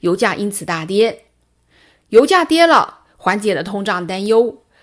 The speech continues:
这对明天沃什的讲话和美联储的声明有一定的好处。明天加息的概率并不高，意外加息的话，股市会地动山摇。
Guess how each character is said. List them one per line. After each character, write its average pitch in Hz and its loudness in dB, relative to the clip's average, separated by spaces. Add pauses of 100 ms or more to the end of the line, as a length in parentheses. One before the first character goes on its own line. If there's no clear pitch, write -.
(120)
这 349 0
对 359 4
明 233 0
天 302 2
沃 330 2
什 247 -4
的 247 2
讲 196 -4
话 220 0
和 208 -4
美 202 -2
联 185 -6
储 220 -8
的 - -8
声 214 -4
明 185 -6
有 151 -6
一 147 -8
定 196 -8
的 180 -8
好 185 -14
处。 - -10 (640)
明 247 2
天 370 0
加 339 4
息 330 -2
的 277 4
概 262 0
率 233 -4
并 233 -2
不 185 -4
高， 208 -2 (380)
意 381 4
外 330 6
加 240 0
息 233 -10
的 208 -2
话， 202 0
股 165 -8
市 202 -6
会 196 -4
地 220 -6
动 185 0
山 185 -6
摇。 170 -4